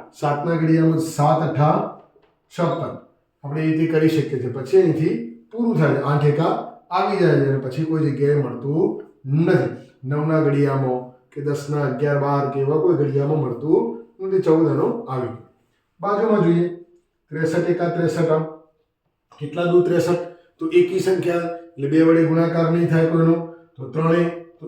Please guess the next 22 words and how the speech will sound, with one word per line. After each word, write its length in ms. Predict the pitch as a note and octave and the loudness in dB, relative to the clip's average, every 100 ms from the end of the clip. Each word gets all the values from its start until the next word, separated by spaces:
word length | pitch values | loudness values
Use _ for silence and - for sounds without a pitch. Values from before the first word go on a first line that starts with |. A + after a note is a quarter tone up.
| D#3+ | -4
એકવીસ 320 | E3 E3 F3+ - | -2 0 0 0
તરી 220 | F3+ E3+ E3+ | 2 2 2
ત્રેસઠ. 400 | F3 D#3+ D#3+ D#3+ - - _ _ _ _ _ _ | 2 2 0 -2 -4 -14 _ _ _ _ _ _
એકવીસ 340 | C3 B2 D3 D3 | -12 -6 -6 0
તરી 240 | D3+ D#3+ G3 - - - | 2 4 4 0 -12 -12
ત્રેસઠ. 440 | E3 F3 F3 D#3+ - - _ | 0 2 2 -2 -4 -12 _
અને 120 | C#3+ D#3+ | -6 -2
ચારના 320 | D#3+ D#3 E3+ F3 | 2 2 2 2
ઘડિયામાં 440 | F3 F3 F3 F3 | 4 6 6 4
જોઈએ 220 | E3 E3+ E3+ - - - - | 4 2 2 -2 -12 -12 -2
તો 120 | D#3+ | 2
ના. 140 | D#3+ E3 E3 - - | 2 0 -4 -8 -12
અને 120 | D3+ D#3 | -8 -2
છેલ્લે 380 | E3 E3 E3 E3 | 2 4 4 4
ક્યારે 320 | F3 F3+ E3 | 4 4 2
થશે? 200 | - E3+ F3 - | 0 0 -2 -4
તો 80 | C#3 | -8
સાતના 500 | - D3 D3 F3 F3 | -4 -2 0 0 0
ઘડિયામાં 380 | E3 E3 D#3+ D#3 | 2 2 2 0
સાત 260 | C#3+ D#3 D3+ | 0 0 0
નવ 180 | D3 C#3 C#3 G#2+ G#2 - - _ _ _ | -2 0 2 0 -4 -12 -20 _ _ _
ત્રેસઠ. 400 | - F3 - - | -6 -4 -2 -4